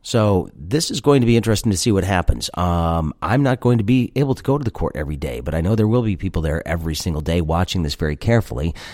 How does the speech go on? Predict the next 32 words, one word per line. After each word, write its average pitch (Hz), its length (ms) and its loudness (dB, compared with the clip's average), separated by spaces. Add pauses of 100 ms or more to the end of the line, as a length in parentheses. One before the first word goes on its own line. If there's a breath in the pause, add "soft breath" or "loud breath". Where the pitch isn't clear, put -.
(120)
and 92 140 2
I'm 95 80 4
going 92 240 2
to 101 60 -2
check 117 280 2
in 131 140 8
with 71 140 0
those 73 160 -2
people 82 300 -2
to 101 80 0
make 85 180 0
sure 107 120 0
you 90 120 0
get 98 120 0
the - 80 -2
latest 82 360 0
information. 90 720 0
But - 180 -10
as 110 300 -2
we 131 80 -2
speak 131 340 -4
right 120 160 2
now, 131 240 2
it - 80 -2
looks 107 220 -2
like 92 120 -2
this - 160 -6
thing 95 140 0
is 73 100 -2
going 87 280 0
to 73 80 -6
trial, 104 420 2